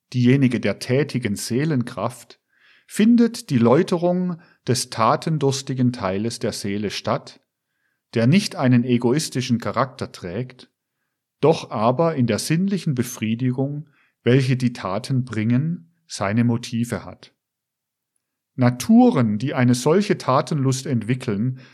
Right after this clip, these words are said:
machen äußerlich durchaus den Eindruck von Idealisten. Sie zeigen sich als aufopferungsfähige Personen.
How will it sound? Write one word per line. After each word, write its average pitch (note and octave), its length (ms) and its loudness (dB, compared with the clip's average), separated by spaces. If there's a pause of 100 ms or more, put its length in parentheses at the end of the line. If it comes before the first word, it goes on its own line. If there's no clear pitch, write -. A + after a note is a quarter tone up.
(120)
machen B2 320 0
äußerlich F3+ 840 0 (300)
durchaus E3 640 4
den D3 160 -4
Eindruck C3+ 600 0
von C3 200 0
Idealisten. A#2 1040 -2 (420)
Sie B2+ 220 -2
zeigen D#3 500 0
sich - 360 -6
als A2+ 300 -2
aufopferungsfähige C3 1300 0
Personen. F2 800 -8